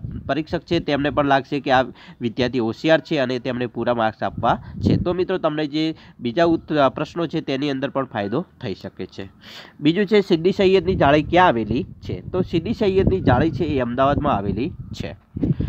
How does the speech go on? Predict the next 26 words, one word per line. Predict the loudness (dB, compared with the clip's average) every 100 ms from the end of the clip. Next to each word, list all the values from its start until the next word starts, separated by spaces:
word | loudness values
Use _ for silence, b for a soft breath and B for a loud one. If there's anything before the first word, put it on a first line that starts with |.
| B B -2
ત્રીજું | 0 0 2
કૃષિ, | 6 6 4 0
અ, | 4 4
કૃષિના | 4 0 -2 2 2
પ્રકારો | 2 0 0 0
કેટલા | -2 -6 -2 -2
છે | -2 -4
અને | -4
ક્યાં | -8 -10 -6 -8 -8
ક્યાં? | -16 -12
તો | -10
કૃષિના | -6 -6 -4 -2 -2
છ | -2 -6
પ્રકારો | -4 -4 0 2 0
છે, | -2 -6 B B
જેમાં | -2 2 2 2 -10 -4
જીવન | 0 0 2
નિર્વાહ | 2 4 4
ખેતી, | 4 -2 0 0 -2 -8 -10
સૂકી | -8 -4 -4
ખેતી, | -2 0 0 -2 B B B
આર્દ્ર | -2 0 0 -2
ખેતી, | -2 -2 -2 -4 B B -12
સ્થળાંતરિત | 2 4 4 0 -2 -2 -2
ઝૂમ | -4
ખેતી, | -2 -2 -2 -2